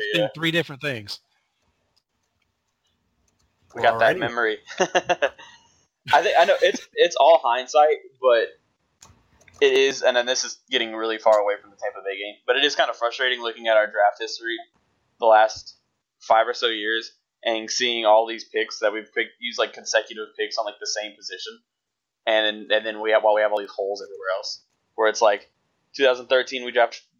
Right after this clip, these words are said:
Speaker 2: big wide receiver Kelvin Benjamin, two thousand fourteen we draft big wide receiver Devin Funchess, draft Shaq Thompson with Thomas Davis still here. The only way to get Shaq Thompson on the field is to put our defense at a disadvantage. Draft Vernon Butler when we still have Kawann Short and Star Lotulelei. It looks like both of them are gonna stick around, so now that's kind of, like, wasted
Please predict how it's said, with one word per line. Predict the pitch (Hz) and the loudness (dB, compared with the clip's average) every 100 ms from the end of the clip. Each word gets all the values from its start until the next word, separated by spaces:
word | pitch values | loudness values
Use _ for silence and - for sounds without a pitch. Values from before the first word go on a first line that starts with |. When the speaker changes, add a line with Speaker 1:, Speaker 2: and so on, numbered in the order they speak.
| - | -6
Speaker 2:
big | 120 120 110 | -2 -2 2
wide | 117 | 2
receiver | 110 120 110 110 | 2 -4 -8 -2
Kelvin | 110 107 | -2 -2
Benjamin, | 110 107 113 107 | -8 -8 -10 -6
two | 123 | -4
thousand | 110 107 | -4 -4
fourteen | 117 104 110 | -4 -4 -10
we | 104 | -4
draft | 107 107 110 | 0 0 -2
big | 107 | -2
wide | 110 107 | 0 0
receiver | 104 104 | -4 -10
Devin | 104 104 - 101 | -8 -8 -8 -10
Funchess, | 101 104 101 - _ _ _ _ _ _ _ _ - - | -10 -10 -14 -18 _ _ _ _ _ _ _ _ -20 -2
draft | 131 120 | 2 2
Shaq | - 127 113 | 2 0 2
Thompson | 120 113 127 117 | -2 -2 -6 -8
with | 107 | -2
Thomas | 113 110 107 | -2 -2 -6
Davis | 107 104 | -6 -6
still | 113 | -4
here. | 117 107 | -4 0
The | 104 | 0
only | 117 113 | 2 0
way | 107 | -4
to | |
get | 104 | -2
Shaq | 120 110 107 | 0 0 0
Thompson | 107 107 | -2 -6
on | 101 | -10
the | - | -8
field | 107 104 | -6 -6
is | 101 | -8
to | - | -4
put | 104 | -6
our | 101 | -6
defense | 110 104 98 | -14 -14 -12
at | 98 | -12
a | |
disadvantage. | 98 101 101 101 101 - _ _ _ - | -14 -16 -16 -16 -18 -20 _ _ _ 0
Draft | 127 123 | 0 2
Vernon | 123 117 | -4 -2
Butler | 117 113 117 113 | 2 2 2 -2
when | |
we | 107 | -4
still | 113 107 | 2 2
have | 104 | 2
Kawann | - 107 104 | 0 0 0
Short | - 104 | -2 -6
and | 98 | -6
Star | - 101 | -4 -2
Lotulelei. | 101 - 104 101 101 98 | -2 -6 -12 -8 -6 -4
It | 113 | -6
looks | 113 | -6
like | 113 | -6
both | 110 104 | -6 -8
of | 101 | -10
them | |
are | 107 | -20
gonna | 101 - | -16 -14
stick | 104 | -8
around, | 101 101 104 104 | -4 -2 -2 -4
so | - 104 | -6 2
now | 104 | 4
that's | 104 104 | 4 0
kind | 104 - | -4 -4
of, | 101 | -8
like, | 98 | -8
wasted | 98 98 95 | -12 -12 -16